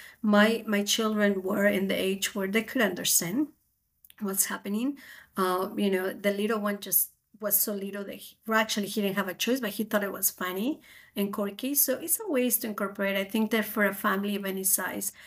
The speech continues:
having a dialogue and explaining, uh, again, re-deprogramming, you know, what we were taught and, and putting new information, I think that that's very useful. So that's how I started. I just start,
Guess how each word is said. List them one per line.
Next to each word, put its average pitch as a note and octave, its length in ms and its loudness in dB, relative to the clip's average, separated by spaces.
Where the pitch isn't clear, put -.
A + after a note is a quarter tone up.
having A3 260 2
a G#3 100 4
dialogue F#3 580 -2
and F#3 140 -2
explaining, F#3 880 -2
uh, F#3+ 400 2
again, G3 420 4
re-deprogramming, G#3 1700 4
you G#3+ 100 2
know, F3+ 420 0
what G3+ 240 6
we G3 140 2
were F3+ 160 0
taught F#3+ 320 4
and, F#3 420 -4
and F#3+ 220 0
putting G#3 280 6
new F#3+ 160 4
information, F#3+ 880 0
I G#3+ 80 -6
think G#3 220 4
that G3+ 100 2
that's F#3+ 200 0
very F#3 200 -8
useful. - 480 -8
So G3 320 -2
that's G#3 320 0
how - 100 -8
I F#3+ 60 -8
started. F#3 400 -6
I F#3 60 -10
just G3 220 -4
start, G3 380 0